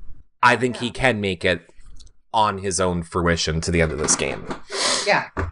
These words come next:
Speaker 2: No, I absolutely agree.
Speaker 1: Now, wait a minute. Jolly G <laughs> says, "Ty still has his idol." Oh, right.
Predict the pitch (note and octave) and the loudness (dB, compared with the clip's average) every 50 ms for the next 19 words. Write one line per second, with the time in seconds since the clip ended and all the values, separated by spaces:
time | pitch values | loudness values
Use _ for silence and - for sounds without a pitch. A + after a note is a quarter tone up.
0 | - - D#3+ E3 F3 E3+ - D3 D3 D3 D3 D3 - - D#3 D3 C#3 C3+ C#3+ D3 | -8 -6 -2 0 0 0 0 -2 0 0 0 -2 -2 -4 -2 -2 -2 0 2 2
1 | C#3+ C3 A#2+ A#2 A2+ - - - - _ - C3+ C#3 C3 B2 A2+ G2+ D#2+ E2 D#2 | 4 4 2 0 -6 -6 -6 -6 -6 _ -4 -2 0 2 2 2 2 2 0 -6
2 | D#2+ D2+ D#2 - - - - C#3 C3 D3 E3+ F#3 F#3+ D3+ B2+ B2+ A#2+ G#2+ F#2 E2+ | -6 -8 -8 -12 -12 -2 2 4 4 4 4 0 -2 -4 -4 -2 0 2 2 2
3 | F2 F#2 - - - - - - - - - - A#2+ G2+ G2 F#2+ F#2+ F#2+ F#2 - | 0 -2 -2 -2 -2 -2 -2 -8 -10 -8 -4 0 2 2 2 2 0 -2 -4 -8
4 | - - - - - - - C3+ C3 C#3 E3 - - - - G3+ F#3 D#3+ D#3+ D#3 | -14 -16 -20 -18 -8 -6 -2 2 2 2 2 0 -4 -4 -4 -4 -4 0 0 0
5 | D3+ C#3+ - - C#3+ C#3 B2 G#2+ - - B2 C3 D3 C#3+ A#2 F#2 E2+ E2 E2 E2 | 0 0 -2 -4 -2 -2 -2 -2 0 2 4 4 4 2 2 2 0 2 2 0
6 | E2+ E2+ - - - - - - E3 F3+ F#3 E3+ C#3+ G#2+ G2+ F#2+ G2+ A#2 G#2 F#2 | -2 -4 -6 -12 -20 -14 2 4 4 6 6 4 2 0 -2 -2 0 0 0 0
7 | F2+ | 0